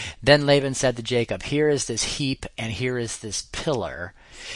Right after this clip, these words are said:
If you remember, they gathered stones. Jacob and Laban rose up early in the morning and they gathered this giant, a bunch of stones, and they stacked them all up together.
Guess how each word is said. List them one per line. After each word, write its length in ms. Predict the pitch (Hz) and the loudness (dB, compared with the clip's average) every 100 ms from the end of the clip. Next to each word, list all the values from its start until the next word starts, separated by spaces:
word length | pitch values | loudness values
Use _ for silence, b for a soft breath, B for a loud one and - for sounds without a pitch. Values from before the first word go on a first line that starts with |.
| B - - | B -16 -12
If 240 | 101 117 | -8 -6
you 80 | 127 | -2
remember, 240 | 127 131 110 | 0 0 0
they 140 | 107 | -2
gathered 420 | 104 123 123 113 | 4 6 6 4
stones. 540 | - - 127 113 101 - | 0 0 -2 -2 -4 -2
Jacob 360 | 120 120 127 | 0 2 0
and 120 | 113 | 0
Laban 320 | 110 113 110 101 | 0 2 0 -4
rose 360 | 107 107 107 | -6 -6 -4
up 180 | 117 - - | -4 -4 -8
early 300 | 117 117 117 | -6 -2 -2
in 80 | 117 | -2
the 80 | 107 | -2
morning 380 | 101 101 104 101 | -2 -2 -4 -4
and 80 | |
they 80 | 95 | -4
gathered 380 | 95 110 113 107 | 0 0 0 -2
this 160 | 104 - | -6 -4
giant, 400 | 135 113 113 - - | -2 -2 -4 -10 -16
a 140 | 110 | -14
bunch 260 | 107 117 107 | -4 -4 0
of 60 | |
stones, 580 | - - 117 107 95 95 | 0 2 0 -4 -8 -8
and 80 | 101 | -8
they 80 | 95 | 0
stacked 400 | - - 98 - | 2 4 0 0
them 120 | 120 | 2
all 180 | 110 107 | 4 4
up 100 | - | 2
together. 420 | 117 107 98 98 | -2 -2 -2 -6